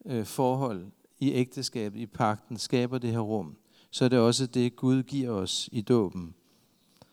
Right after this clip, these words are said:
At i dåben, der får vi et rum, en hvile, et hvilested, så at sige. En,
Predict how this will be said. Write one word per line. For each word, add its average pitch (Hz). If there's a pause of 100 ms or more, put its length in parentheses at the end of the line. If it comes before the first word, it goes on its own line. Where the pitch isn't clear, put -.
(3750)
At 127
i 151
dåben, 135 (920)
der 131
får 143
vi 135
et 127
rum, 110
en 123
hvile, 131
et 139
hvilested, 131
så 104
at 101
sige. 107
En, 123